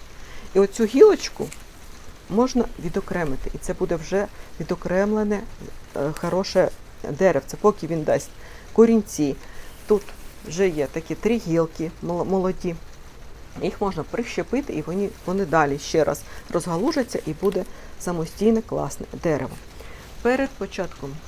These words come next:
е, роботи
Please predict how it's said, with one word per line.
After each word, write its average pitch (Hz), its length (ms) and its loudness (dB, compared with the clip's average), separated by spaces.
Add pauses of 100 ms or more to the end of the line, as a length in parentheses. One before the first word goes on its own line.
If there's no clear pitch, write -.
(160)
е, - 40 2 (1600)
роботи 294 560 6